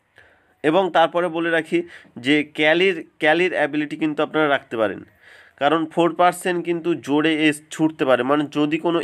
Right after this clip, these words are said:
এনিমি আপনাকে মারে, গুলি মারে, তাহলে কিন্তু আপনি খুব সহজেই ওখান থেকে চলে যেতে পারবেন ছুটে। এবং তারপরে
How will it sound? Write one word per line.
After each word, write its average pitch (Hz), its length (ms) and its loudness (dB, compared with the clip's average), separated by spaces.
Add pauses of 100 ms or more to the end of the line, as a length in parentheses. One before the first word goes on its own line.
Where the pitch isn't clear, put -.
(100)
এনিমি 151 320 0
আপনাকে 147 280 -4 (100)
মারে, 123 240 2 (460)
গুলি 151 260 4
মারে, 127 160 2 (100)
তাহলে 147 300 0
কিন্তু 151 260 -6
আপনি 151 160 -4 (140)
খুব 165 120 -4 (140)
সহজেই 151 420 0
ওখান 151 200 0
থেকে 156 140 -2 (100)
চলে 131 220 0
যেতে 127 240 -4
পারবেন 120 300 0 (140)
ছুটে। 107 240 -8 (720)
এবং 165 140 2 (140)
তারপরে 160 300 -2